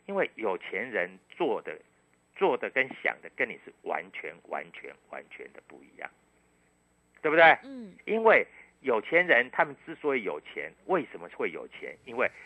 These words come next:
Speaker 1: 他们做的跟想的跟你是完全、完全的不一样，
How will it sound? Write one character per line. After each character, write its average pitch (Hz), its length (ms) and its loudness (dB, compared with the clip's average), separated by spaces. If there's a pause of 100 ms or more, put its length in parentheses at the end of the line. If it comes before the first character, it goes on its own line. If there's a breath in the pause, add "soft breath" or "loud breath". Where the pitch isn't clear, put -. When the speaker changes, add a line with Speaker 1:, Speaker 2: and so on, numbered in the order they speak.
(140 loud breath)
Speaker 1:
他 127 160 0
们 110 160 -6 (140)
做 113 200 0
的 - 120 -14
跟 95 200 -6 (140)
想 62 220 -4
的 - 100 -18 (100)
跟 90 140 -6
你 85 180 -20
是 - 180 -20
完 78 300 -8
全、 - 200 -12 (120)
完 73 260 -12
全 69 220 -18
的 67 160 -20
不 67 180 -20
一 58 160 -20
样， 64 140 -14